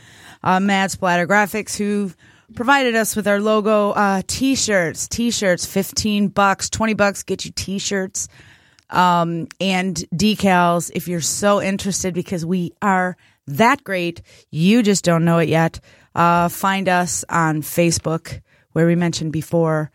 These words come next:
um, Punk Wiser seventeen, um, Twitter, Wiser Punks, at Wiser Punks, um, and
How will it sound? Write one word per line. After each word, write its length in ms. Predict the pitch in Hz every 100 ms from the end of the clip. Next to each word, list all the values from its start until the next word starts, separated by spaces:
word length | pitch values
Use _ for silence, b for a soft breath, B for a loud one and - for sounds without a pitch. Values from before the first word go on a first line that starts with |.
| b b b -
um, 520 | 170 170 160 160 156
Punk 380 | - 196 175 160
Wiser 460 | 156 165 165 147 156
seventeen, 840 | - 160 156 156 - 247 247 247 b b b b b b _
um, 440 | 160 175 175 175
Twitter, 580 | 165 - 247 233 196 170
Wiser 460 | 160 175 185 170 180
Punks, 460 | - - 226 240 -
at 160 | 147
Wiser 280 | 160 170 175
Punks, 480 | 196 220 220 - - -
um, 360 | 175 170 170 - -
and 560 | 208 202 196 202 190